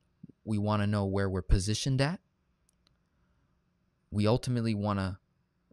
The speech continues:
really focus on one thing at a time, not get overwhelmed, right? So at one point, she was like, "I wanna do,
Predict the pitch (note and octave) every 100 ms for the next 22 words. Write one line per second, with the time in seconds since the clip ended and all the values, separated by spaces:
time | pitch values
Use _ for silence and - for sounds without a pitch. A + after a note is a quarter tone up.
0 | _ - A2 G2+ F2+ G#2 F#2+ F#2 F2+ E2+
1 | E2+ F#2+ G2 F#2+ - G2+ F2+ E2 D#2+ -
2 | E2+ D2+ D2+ D#2+ F2 F#2 G#2+ F#2+ G2 G2
3 | F#2 F2+ F2 E2+ D2+ D2+ - - - _
4 | F#2 F2+ - G2 E2 E2+ A#2+ E3+ - A2+
5 | F#2 - _ _ - - G#2+ F#2 F2 F#2+
6 | G2 F#2+ G2